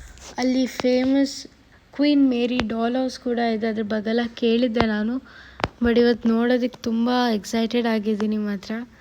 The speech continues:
ಅಲ್ಲಿ ಕೋಚ್ ಹೇಳ್ತಿದ್ರು ಅಲ್ಲಿ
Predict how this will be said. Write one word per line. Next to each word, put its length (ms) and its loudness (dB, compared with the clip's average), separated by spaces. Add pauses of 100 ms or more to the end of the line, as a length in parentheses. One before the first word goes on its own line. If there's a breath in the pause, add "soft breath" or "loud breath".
(600 loud breath)
ಅಲ್ಲಿ 280 2
ಕೋಚ್ 460 0
ಹೇಳ್ತಿದ್ರು 720 0 (600)
ಅಲ್ಲಿ 500 0